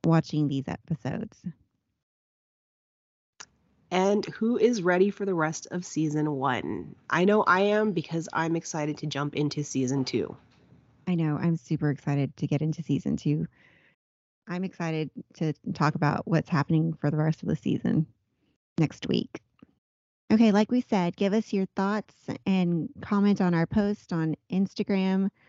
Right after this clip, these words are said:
Speaker 1: which is We Missed Out the Pod, or on Facebook.
Speaker 2: We Missed Out, a pop culture podcast.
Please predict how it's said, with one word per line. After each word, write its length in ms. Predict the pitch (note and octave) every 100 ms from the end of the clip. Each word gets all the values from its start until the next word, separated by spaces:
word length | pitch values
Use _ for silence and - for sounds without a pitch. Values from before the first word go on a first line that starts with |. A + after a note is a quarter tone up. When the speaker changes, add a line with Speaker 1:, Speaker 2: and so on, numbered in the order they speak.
| _ _ _ _ -
Speaker 1:
which 200 | F3 -
is 240 | D#3+ D3+
We 180 | - F#3+
Missed 280 | F#3 F3+ -
Out 180 | E3+ -
the 100 | E3+
Pod, 640 | - F#3 E3+ F3 G3+ A#3+ C4 _ _ _ _ _ _
or 220 | G3 F3
on 280 | - F3 E3+
Facebook. 720 | - E3 F3 - G3 A3 B3 - - _ _ _ _ _ _ _ _ _ _ _ - - _ _ _ _
Speaker 2:
We 160 | F#3+ G3+
Missed 260 | G#3 G#3+
Out, 440 | F#3+ F#3+ G#3+ E3 - _ -
a 180 | F#3 F#3
pop 320 | F#3 F3+ -
culture 320 | - F3 G3+
podcast. 680 | A3 E3+ D#3 E3 F3+ C4 -